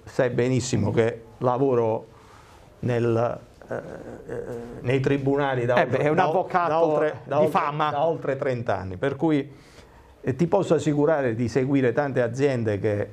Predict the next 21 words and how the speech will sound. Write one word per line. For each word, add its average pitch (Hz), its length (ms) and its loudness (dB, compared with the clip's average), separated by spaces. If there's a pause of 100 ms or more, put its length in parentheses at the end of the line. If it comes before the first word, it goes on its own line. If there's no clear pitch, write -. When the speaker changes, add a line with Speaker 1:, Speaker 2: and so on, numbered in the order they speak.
(100)
Speaker 1:
sono 117 380 0
incappate 127 760 0
nell'amministrazione 113 1080 0
straordinaria, 107 580 0
per 98 160 -4
cui 110 160 0
Speaker 2:
Eh. 156 120 0 (440)
Speaker 1:
tanta 135 320 0
gente 127 360 2
che 120 220 0
ha 117 140 -4
dovuto 131 300 0
chiudere 123 320 0
i 120 40 0
battenti, 113 840 -2 (400)
che, 117 380 -2
eh, 101 160 -4 (1600)
che 135 120 -2
non 131 160 0
ha 156 80 0
potuto 131 640 0